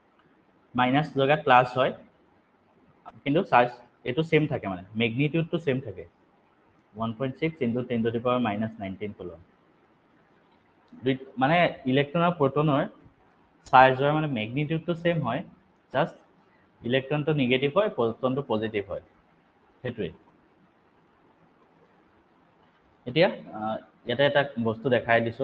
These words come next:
এইটো আহিব পাৰে, মানে, just ইম্পৰ্টেণ্ট হয়, আহিব বুলি কোৱা নাই। আহ, so, the size minus one, one point six into ten to the power minus nineteen coulomb is the smallest measurable quantity of size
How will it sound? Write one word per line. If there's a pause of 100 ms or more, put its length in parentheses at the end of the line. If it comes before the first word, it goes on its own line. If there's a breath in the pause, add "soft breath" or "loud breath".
এইটো (120)
আহিব (120)
পাৰে, (120)
মানে, (240)
just (120)
ইম্পৰ্টেণ্ট
হয়, (120)
আহিব (120)
বুলি
কোৱা
নাই। (1500)
আহ, (260)
so, (180)
the
size (340)
minus (100)
one, (280)
one
point
six (100)
into
ten
to
the
power
minus (140)
nineteen
coulomb (340)
is (100)
the (520)
smallest (100)
measurable
quantity
of (120)
size